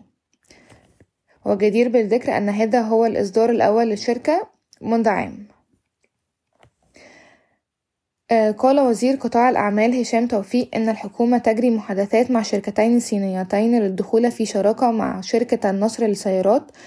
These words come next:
لإنتاج السيارات الكهربائية في مصر، وقال إن الحكومة تأمل في الانتهاء من الشروط في وقت لاحق من هذا الشهر وتوقيع العقود النهائية بحلول مارس. وتأتي المحادثات بعد انهيار مفاوضات مع شركة السيارات الصينية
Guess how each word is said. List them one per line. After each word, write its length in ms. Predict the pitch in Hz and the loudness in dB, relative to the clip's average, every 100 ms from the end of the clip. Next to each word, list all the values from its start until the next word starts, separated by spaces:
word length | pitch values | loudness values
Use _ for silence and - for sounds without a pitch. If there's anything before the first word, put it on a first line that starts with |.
| - - _ _ | -20 -20 _ _
لإنتاج 380 | 214 202 202 240 | -2 -2 0 0
السيارات 480 | 254 - 202 202 220 | 0 2 2 2 0
الكهربائية 680 | 247 208 202 190 185 214 233 | -4 -4 -2 0 2 2 2
في 160 | 233 | 0
مصر، 320 | 190 240 - 214 | -2 -4 -2 -4
وقال 280 | 208 233 | 0 0
إن 200 | 247 208 | 2 0
الحكومة 460 | 202 196 196 233 240 | -2 -4 -4 0 0
تأمل 360 | 240 220 233 233 | 0 0 0 -2
في 160 | - | -2
الانتهاء 500 | 196 - 196 214 - - - | -4 -4 -4 -2 -2 -4 -6
من 180 | 208 208 | -2 -2
الشروط 440 | - 208 226 247 | 0 0 0 -2
في 260 | - 214 196 | -4 -2 0
وقت 320 | 196 208 233 208 190 - | 0 -2 -4 -4 -4 -4
لاحق 420 | 196 220 - 285 - - _ - - | 0 0 0 -4 -6 -12 _ -14 -8
من 160 | 208 202 | -4 0
هذا 220 | 208 214 | 0 0
الشهر 420 | 208 - 285 349 - - - - - - | -2 -2 -2 -2 -10 -20 -20 -20 -18 -10
وتوقيع 500 | 220 208 196 262 269 | -2 -2 0 0 2
العقود 440 | 208 196 - 240 | 0 -2 -2 0
النهائية 540 | 220 202 196 - 240 | -2 -4 -4 -2 -2
بحلول 440 | 240 214 214 233 220 | -2 -4 -2 0 0
مارس. 460 | 180 196 - - _ _ _ _ _ _ _ _ - _ - | -4 -10 -18 -20 _ _ _ _ _ _ _ _ -20 _ -4
وتأتي 320 | 214 254 277 | 0 2 0
المحادثات 640 | 247 214 196 202 240 - | -2 -2 -4 0 0 0
بعد 200 | 214 202 | -2 0
انهيار 420 | 196 196 202 220 | -2 -2 2 2
مفاوضات 600 | 240 226 190 190 214 240 | 2 0 -2 0 2 0
مع 100 | 240 | -2
شركة 320 | 208 233 247 233 | -2 -2 -4 -6
السيارات 460 | - 196 196 214 | -2 0 2 0
الصينية 600 | 233 - 196 208 240 285 | -4 -4 -2 0 2 0